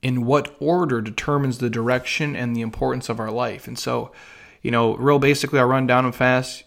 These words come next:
i-, in terms of this. Now, if you go the Maslow route, it's probably five, and I'll break down his in a second.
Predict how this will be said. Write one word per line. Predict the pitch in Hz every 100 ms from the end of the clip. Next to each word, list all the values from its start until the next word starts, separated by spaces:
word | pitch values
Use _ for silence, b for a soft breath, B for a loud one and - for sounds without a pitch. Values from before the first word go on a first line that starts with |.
| -
i-, | 123 -
in | 135
terms | 160 156
of | 135 120
this. | 113 - -
Now, | 120
if | 117
you | 120
go | 139 139 131 123 B B B B -
the | 117
Maslow | 120 131 131 131 131
route, | 131 135
it's | 131
probably | - 120 110
five, | - - 113 123
and | 131
I'll | 117
break | 120 120
down | 123 117
his | 117 123 131
in |
a | 120
second. | - 120 123 -